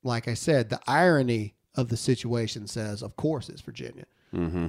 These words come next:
Speaker 1: You know what I mean?
Speaker 2: Yeah.
Speaker 1: Like, why wouldn't it be? What a
Speaker 2: It's the
Speaker 1: s-,
Speaker 2: ultimate test.
Speaker 1: what a statement that the first colony is the
Speaker 2: Mm-hmm.
Speaker 1: first state that we're having such a, honestly, uh,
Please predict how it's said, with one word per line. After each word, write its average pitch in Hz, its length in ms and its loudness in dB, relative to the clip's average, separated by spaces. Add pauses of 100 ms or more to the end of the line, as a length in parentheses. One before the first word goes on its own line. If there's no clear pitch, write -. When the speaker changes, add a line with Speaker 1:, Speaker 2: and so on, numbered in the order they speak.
(160)
Speaker 1:
You 139 100 2
know 147 80 4
what 143 80 4
I 131 60 -2
mean? 131 200 -2
Speaker 2:
Yeah. - 200 10
Speaker 1:
Like, 131 140 4
why 139 260 6
wouldn't 139 320 6
it - 100 -12
be? 113 320 -4
What 160 560 12
a 151 140 6
Speaker 2:
It's 139 80 6
the 123 80 12
Speaker 1:
s-, 113 40 12
Speaker 2:
ultimate 113 400 8
test. 113 440 8
Speaker 1:
what 170 340 12
a 165 160 8
statement 143 880 6
that 131 300 6
the 127 80 4
first 151 480 4
colony 127 760 2
is 98 280 4
the 95 100 4
Speaker 2:
Mm-hmm. 101 100 6
Speaker 1:
first 147 340 4
state 139 360 4
that 131 140 -2
we're 127 180 4
having 127 480 2
such - 600 4
a, 127 440 4 (960)
honestly, 170 540 6
uh, 123 240 0